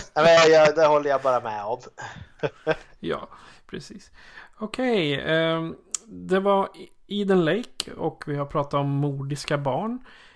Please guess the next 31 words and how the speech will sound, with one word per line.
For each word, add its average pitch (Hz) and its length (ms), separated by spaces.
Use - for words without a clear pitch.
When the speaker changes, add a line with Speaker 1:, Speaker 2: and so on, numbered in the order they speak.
Speaker 2:
Eh, 156 160
om 156 460
du 247 320
har 190 320
någonting 180 560
som 160 280
du 190 160
vill 220 160
säga 175 380
om 151 100
mordiska 139 520
barn, 214 340
Eden 196 320
Lake, 196 380
eller 214 180
bara 196 480
skicka - 340
ett 185 120
hej 156 280
till 175 140
oss, - 360
så 160 120
kan 160 260
du 156 80
göra 147 320
så - 240
här 226 480
för 143 280
att 131 80
kontakta 139 520
oss. - 260